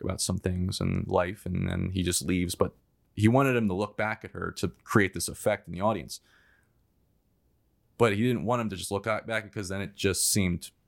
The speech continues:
for, it just seemed, like, forced. Um, they must have had a helicopter come in to do this. There's a big wave of wind that brings all the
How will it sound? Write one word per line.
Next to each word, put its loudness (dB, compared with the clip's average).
for, 0
it 4
just -2
seemed, 2
like, -2
forced. 0
Um, 0
they 6
must 4
have -2
had -4
a -12
helicopter -4
come -2
in -2
to -4
do 0
this. 0
There's 6
a 2
big 2
wave 2
of 0
wind 0
that -2
brings 2
all 4
the 0